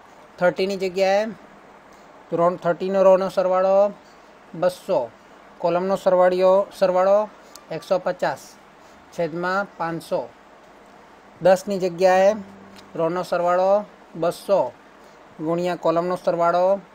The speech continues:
પચાસ, છેદમાં પાંચસો. એકસો ચાલીસની જગ્યાએ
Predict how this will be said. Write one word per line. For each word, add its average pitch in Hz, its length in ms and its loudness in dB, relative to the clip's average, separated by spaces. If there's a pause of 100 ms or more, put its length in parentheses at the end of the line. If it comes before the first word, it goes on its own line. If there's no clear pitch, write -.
(140)
પચાસ, 160 480 -4 (840)
છેદમાં 170 420 -6
પાંચસો. 165 520 -4 (1600)
એકસો 175 240 -4
ચાલીસની 175 440 -2
જગ્યાએ 180 500 0